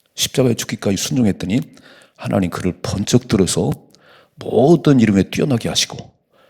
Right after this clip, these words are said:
예수를 주라 시인하겠다 그랬어요. 만약에 죽는 일이 없었다면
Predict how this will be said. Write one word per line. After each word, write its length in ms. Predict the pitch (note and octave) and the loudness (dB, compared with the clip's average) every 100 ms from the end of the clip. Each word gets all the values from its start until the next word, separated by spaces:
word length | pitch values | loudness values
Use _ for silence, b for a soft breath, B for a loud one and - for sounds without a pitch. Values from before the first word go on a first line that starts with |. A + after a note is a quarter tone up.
| b - | b -4
예수를 600 | F2 - D#2 F2+ D3+ b b b | -2 -2 -2 -2 -4 b b b
주라 260 | - - E2 | -6 -2 0
시인하겠다 540 | G2 - F#2+ F#2 - | 0 0 -2 -4 -10
그랬어요. 480 | E2 - - - F#2+ G2+ _ _ _ _ _ B B B _ | -10 -8 -8 -10 -16 -20 _ _ _ _ _ B B B _
만약에 220 | A#2+ C3+ | -6 -4
죽는 300 | B2 A#2+ C3 | -2 0 2
일이 120 | A#2+ | 4
없었다면 640 | A#2+ - - - F#2+ F2 | 2 -2 -8 -8 -10 -14